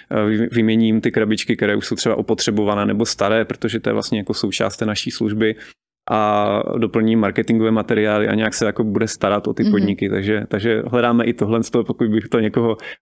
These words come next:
Speaker 1: zaujalo, tak budeme rádi.
Speaker 2: Takový manažer štěstí pro krabičky.
Speaker 1: Může to být.
Speaker 2: Dobrý.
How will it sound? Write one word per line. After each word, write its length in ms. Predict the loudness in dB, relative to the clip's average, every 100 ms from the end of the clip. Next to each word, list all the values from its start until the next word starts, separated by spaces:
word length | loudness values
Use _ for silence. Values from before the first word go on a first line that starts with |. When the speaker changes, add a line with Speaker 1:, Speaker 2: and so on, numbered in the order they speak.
| -2
Speaker 1:
zaujalo, 460 | 2 2 4 2 2
tak 120 | 0
budeme 280 | 2 2 2
rádi. 340 | 0 -2 -4 -4
Speaker 2:
Takový 200 | 0 0
manažer 380 | 2 0 0
štěstí 560 | -2 -2 -4 -4 -6 -6 _ _ _ _ -4 -2
pro 80 |
krabičky. 420 | 0 0 0 0 2
Speaker 1:
Může 300 | 4 4 4
to 100 | 2
být. 240 | 0 -4 -20 _ _ _ _ _ _ _ _ _ _ _ -4
Speaker 2:
Dobrý. 560 | -2 -4 0 2 2